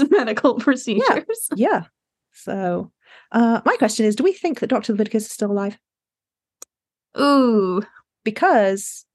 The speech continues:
Speaker 2: I mean, the, the, the rock can give him immortality. The Talons
Speaker 1: That's
Speaker 2: can live
Speaker 1: true.
Speaker 2: that long.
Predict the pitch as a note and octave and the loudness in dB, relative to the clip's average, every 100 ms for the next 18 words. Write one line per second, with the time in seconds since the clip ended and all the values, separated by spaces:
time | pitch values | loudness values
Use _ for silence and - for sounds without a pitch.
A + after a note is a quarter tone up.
0 | B3+ G3+ A3 A3 G#3+ G3 G3+ G#3 G3+ F3 | -6 -2 0 0 2 2 0 -2 0 -2
1 | D#3 D#3+ G#3 E4 - - F4 D4 D#4+ D4+ | -2 -2 -2 -2 -4 -4 2 2 2 0
2 | C4+ B3 A#3 B3 F3 D#3+ D3+ D3 E3 _ | 2 2 2 2 0 0 -4 -6 -10 _
3 | - - - G#3+ E4+ G3+ F#3 - F3 D#3+ | -10 -10 -2 0 2 2 0 -4 0 0
4 | D#3 D#3+ D3+ C#3+ C3 C3 D#3 | 0 0 0 0 -2 -2 -6